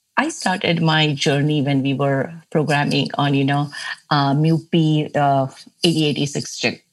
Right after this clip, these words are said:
chips, you know, which probably nobody knows what I'm talking. So, but yeah, so we started on those days. Uh, but at that time, you know, I think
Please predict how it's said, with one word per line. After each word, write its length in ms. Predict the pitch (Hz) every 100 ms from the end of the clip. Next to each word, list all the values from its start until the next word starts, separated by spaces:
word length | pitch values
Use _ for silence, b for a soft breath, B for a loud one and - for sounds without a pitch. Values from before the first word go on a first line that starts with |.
| _
chips, 320 | - 165 - -
you 120 | 117
know, 260 | 131 196 - _ B B B B B
which 240 | 202 -
probably 280 | 220 160 156
nobody 300 | 147 139 135
knows 360 | 135 - - -
what 120 | 113
I'm 120 | 123
talking. 640 | 113 123 - 131 135 147 - B B
So, 520 | - - 139 143 233 - - B B
but 180 | - 208
yeah, 120 | 208
so 140 | 196 254
we 100 | 339
started 520 | - 330 330 262 214 - - _ _ -
on 260 | 208 196
those 300 | 165 160 175
days. 500 | - 196 202 240 - -
Uh, 340 | 180 160 156 165 B B B B 196
but 260 | 165 226
at 140 | 226 220
that 160 | 285
time, 480 | - 392 480 539 269
you 180 | 175 160
know, 320 | 160 170 -
I 100 | 220
think 340 | 240 302 285